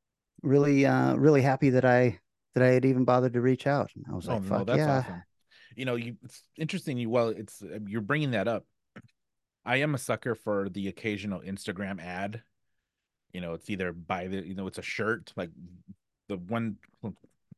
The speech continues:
Speaker 2: in my memory right now is that it was a Muhammad Ali screen printed T-shirt that had, like, a butterfly on it, and it was this little boutique brand. And I bought this shirt. It was a ninety dollar T-shirt, and they sent it to me,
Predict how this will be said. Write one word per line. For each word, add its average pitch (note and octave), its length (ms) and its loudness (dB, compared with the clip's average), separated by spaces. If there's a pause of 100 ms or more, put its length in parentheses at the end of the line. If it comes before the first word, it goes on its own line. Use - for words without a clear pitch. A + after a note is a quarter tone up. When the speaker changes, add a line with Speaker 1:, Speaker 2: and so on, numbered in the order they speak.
Speaker 2:
in G#2+ 100 -4
my G2+ 120 -2
memory G#2+ 300 0
right F#2+ 180 -8
now G2+ 220 -2
is F#2+ 100 -6
that F2+ 120 -6
it F#2+ 60 -8
was F#2 260 -6
a E2 220 -8 (180)
Muhammad A2 460 -4
Ali G2 480 -6 (160)
screen G#2+ 480 -10
printed F#2+ 400 -10
T-shirt F#2 460 -10 (420)
that F2 80 -10
had, F#2+ 160 -4
like, F2 160 -10
a E2+ 40 -12
butterfly F2 560 -8
on E2 180 -10
it, E2 100 -12
and D#2+ 140 -12
it E2 40 -12
was E2 140 -12
this E2 160 -18
little F#2 160 -8
boutique E2+ 540 -12
brand. F2 320 -10 (480)
And G2+ 100 -8
I G2 80 -6
bought A#2+ 300 0
this C#3 160 -4
shirt. G2 280 -6
It B2+ 100 -8
was A2+ 200 -6
a F2+ 240 -4
ninety C3+ 400 -2
dollar A2+ 300 -2
T-shirt, F#2+ 480 -12 (1700)
and G2+ 320 -2 (400)
they G2+ 140 -4
sent - 360 -4
it - 140 -6
to A#2 120 -6
me, F2 320 -8